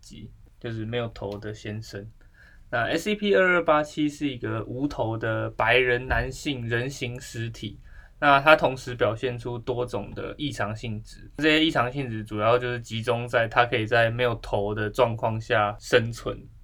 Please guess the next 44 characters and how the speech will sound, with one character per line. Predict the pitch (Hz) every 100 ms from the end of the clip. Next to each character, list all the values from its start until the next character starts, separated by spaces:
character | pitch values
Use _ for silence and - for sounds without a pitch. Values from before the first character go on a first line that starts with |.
| - -
这 | 123
就 | 113 110 104
够 | 104 120 104
异 | 120 110
常。 | - - - - -
那 | -
它 | 123 175
也 | 135
是 | 135 131
一 | 117
个 | 110 107
万 | 143 139
圣 | 120 131 110
节 | - -
的 | - 104
S | 120 - -
C | 107
P， | 113 95 98 - - - -
等 | 107
一 | 110
下 |
会 | 127 120
跟 | 117 110
你 |
讲 | 104 -
为 | -
什 | -
么。 | - - - -
它 | 220
的 | 196
背 | 185 190
部 | 165 165
下 | 147 156
方 | 135 131 131
写 | 131 113
着 | 107
一 | 110
串 | 110 147 123
英 | - 131 127
文 | 104 107 107
纹 | 107 110
身， | - 117 113 120
写 | - 110
到 | 104 123 120 113 110 -